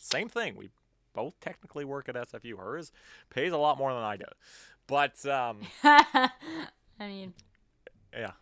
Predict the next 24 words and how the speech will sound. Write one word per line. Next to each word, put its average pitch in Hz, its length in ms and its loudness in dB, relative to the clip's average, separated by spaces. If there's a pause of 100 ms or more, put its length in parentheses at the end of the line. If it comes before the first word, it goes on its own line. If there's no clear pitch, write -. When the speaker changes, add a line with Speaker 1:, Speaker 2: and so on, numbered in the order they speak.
Speaker 1:
it's - 140 -20
funny. - 180 -20 (400)
Speaker 2:
we - 60 -4
Speaker 1:
Um, 135 160 0
Speaker 2:
got, 135 120 -2
Speaker 1:
anyway. 220 280 6
Speaker 2:
got 254 120 2
a 247 40 -4
pay, 262 240 -4
wage 226 400 -2
increase 220 500 -4
today. - 320 -10 (320)
<laughs> 302 80 -6 (720)
Speaker 1:
Oh, 123 120 -8
damn. 101 300 -6 (320)
Okay. 95 380 -12 (880)
I 107 80 -2
didn't. 104 340 -12 (580)
Speaker 2:
It 254 60 2
was 254 180 0
Speaker 1:
<laughs> 233 140 -2
Anyway. - 80 2
Speaker 2:
retroactive. 185 760 -2
<laughs> 233 100 -10